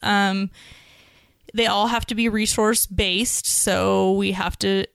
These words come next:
uh, look at a resource concern that we're gonna help you address. Um, we can also help you go to a higher level of management, even if you're meeting a requirement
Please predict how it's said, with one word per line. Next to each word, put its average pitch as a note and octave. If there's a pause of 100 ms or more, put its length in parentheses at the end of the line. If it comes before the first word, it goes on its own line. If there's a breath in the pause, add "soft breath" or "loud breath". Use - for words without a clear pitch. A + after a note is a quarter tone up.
(120)
uh, -
look G#3+
at G3+
a G3+
resource G#3+
concern G3
that G3
we're G3
gonna G3
help G3
you G#3
address. G#3
Um, F#3+
we G3+
can G3+
also F#3+
help F#3+
you G3+
go G3
to F#3+
a -
higher G3+
level A3+
of A3+
management, B3+
even G3+
if G3
you're G3
meeting G3+
a A3
requirement A#3